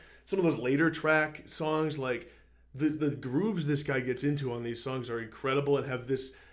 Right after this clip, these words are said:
like, mixture of, like, classic rock and sort of a modern feel.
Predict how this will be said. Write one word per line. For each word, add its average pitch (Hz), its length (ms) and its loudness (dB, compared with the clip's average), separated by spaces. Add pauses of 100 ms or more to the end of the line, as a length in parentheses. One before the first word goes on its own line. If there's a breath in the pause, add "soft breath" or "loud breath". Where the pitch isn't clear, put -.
(280 soft breath)
like, 110 380 -6 (160)
mixture 156 760 2
of, 127 100 0
like, 120 160 -4
classic 156 540 0
rock 143 340 2
and 131 140 -4
sort 135 180 -2
of 120 100 -8 (180)
a 127 60 -2
modern 139 520 2
feel. 147 640 2